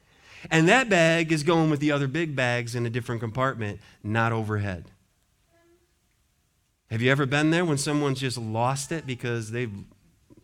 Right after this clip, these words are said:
lost their luggage before and they're on a trip and, "You're not taking my bag." And the person says, "Well, here's the deal. You can check that bag.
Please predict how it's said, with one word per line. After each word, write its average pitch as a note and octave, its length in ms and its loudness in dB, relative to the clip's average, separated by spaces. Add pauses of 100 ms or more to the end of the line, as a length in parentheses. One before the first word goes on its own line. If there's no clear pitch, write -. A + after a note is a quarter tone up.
lost B2 340 -4
their A#2+ 140 -4
luggage A#2+ 460 -6
before B2 680 -4
and G#2 100 -4
they're B2 140 -2
on B2 160 -2
a A#2+ 80 -4
trip B2 500 -6
and, G#2 200 -8 (360)
"You're C#4 160 4
not B3+ 220 2
taking B3 340 0
my A#3+ 200 4
bag." A#3 440 -2
And C#3 160 -2
the B2+ 40 -2
person C#3+ 320 -4
says, C#3 320 -4
"Well, E3 340 -2
here's C#3+ 220 -4
the D3 80 -6
deal. A#2+ 260 -2 (1120)
You G2 140 -8
can D3+ 120 -2
check F#3+ 320 -4
that G3 200 -4
bag. E3+ 480 -2